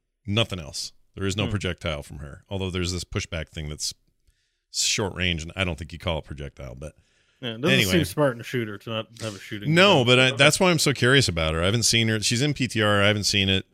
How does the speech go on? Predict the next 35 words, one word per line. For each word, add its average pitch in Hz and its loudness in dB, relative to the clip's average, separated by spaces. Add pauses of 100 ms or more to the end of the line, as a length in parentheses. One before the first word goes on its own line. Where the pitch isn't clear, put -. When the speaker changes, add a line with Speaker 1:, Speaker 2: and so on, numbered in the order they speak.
(140)
Speaker 1:
I'll 90 -6 (200)
probably 92 -8
check - -8
her 170 -6
out 170 6
Speaker 2:
I'm 180 4
Speaker 1:
when - -2
Speaker 2:
sure 269 6
Speaker 1:
she 165 4
Speaker 2:
she'll 220 6
Speaker 1:
goes - 2
Speaker 2:
be 214 6
Speaker 1:
live. - 2
Speaker 2:
fun 175 10
and 156 6
amazing. 123 2 (260)
But, 175 4 (260)
okay, 147 2
now 196 8
that 208 10
we're 180 6
side 165 8
noting 120 4
here, 110 -8 (600)
I'm 175 0
going 180 2
to 151 0
let 139 4
a, 117 -4 (300)
I'd 147 0
like 180 4
to 151 0
express - -4 (100)
a 107 -6 (680)
entitled 170 6